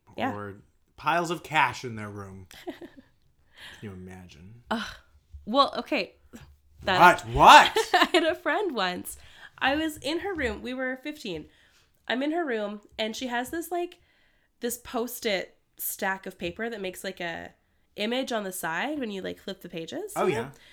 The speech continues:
Speaker 1: So I was playing with that one day, and in it, I found two hundred dollars.
Speaker 2: Oh, my God.
Speaker 1: And I was like, "Oh, my God, I found you. Do you, do you know you have this money in here?"
Speaker 2: Did she know?
Speaker 1: She forgot about it.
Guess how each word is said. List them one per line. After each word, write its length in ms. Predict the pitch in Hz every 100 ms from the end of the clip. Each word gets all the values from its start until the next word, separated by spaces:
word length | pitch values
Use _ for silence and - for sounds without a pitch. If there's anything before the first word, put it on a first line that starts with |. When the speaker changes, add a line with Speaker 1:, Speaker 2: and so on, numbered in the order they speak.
| -
Speaker 1:
So 160 | - 294
I 60 | 294
was 120 | 302
playing 300 | - 320 370
with 160 | 285 -
that 220 | 214 -
one 180 | 180 175
day, 400 | 170 165 170 170 _ _ _
and 200 | 233 233 -
in 160 | 339 349
it, 260 | 202 302 _ _ _
I 80 | 220
found 260 | 226 277 269
two 160 | 330
hundred 220 | 311 285 240
dollars. 540 | 269 196 - - - _ _ _ -
Speaker 2:
Oh, 100 | 180
my 120 | 113
God. 300 | 123 123 90 _
Speaker 1:
And 120 | 240 262
I 120 | 277
was 160 | 294
like, 420 | 294 285 277 277 - _ _ _ _ _
"Oh, 80 | 359
my 140 | 349
God, 320 | 302 330 311 -
I 120 | 233
found 420 | 262 320 320 302 - -
you. 240 | 262 262 - -
Do 80 | 240
you, 160 | 269 - -
do 100 | 254
you 120 | 359
know 140 | 294
you 100 | 370
have 140 | 330 320
this 140 | 302
money 180 | 262 311
in 80 | 339
here?" 160 | 370 466 - -
Speaker 2:
Did 160 | - 123
she 140 | 135
know? 340 | 127 117 208 302 -
Speaker 1:
She 260 | - - 277
forgot 480 | 269 247 - 202 320
about 260 | 339 359
it. 240 | 381 415